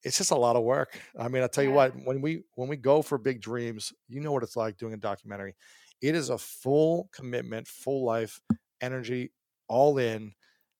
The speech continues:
Speaker 1: And that's what it's been like for this Facebook show. I mean, just getting a year and a half to get it to sh-,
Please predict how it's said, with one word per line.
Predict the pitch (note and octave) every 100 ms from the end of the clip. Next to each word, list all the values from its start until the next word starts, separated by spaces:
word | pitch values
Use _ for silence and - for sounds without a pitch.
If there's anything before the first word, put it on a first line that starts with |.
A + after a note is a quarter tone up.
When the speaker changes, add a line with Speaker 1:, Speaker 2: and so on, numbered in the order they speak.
| -
Speaker 1:
And | A2
that's | D3 -
what |
it's | B2+
been | - B2
like | A#2 G#2+
for | A2
this | G#2
Facebook | - A#2 - G#2+
show. | - A2+ F2+
I |
mean, | G2+ G2+
just | F2+ F3 F#3 -
getting | D3+ C#3+
a | A#2+
year | G2+ G#2+ C3+ F3
and | F#3
a |
half | C3 C3+ C3
to | -
get | G#2+ A#2+
it | A#2+ -
to | G#2
sh-, | - - -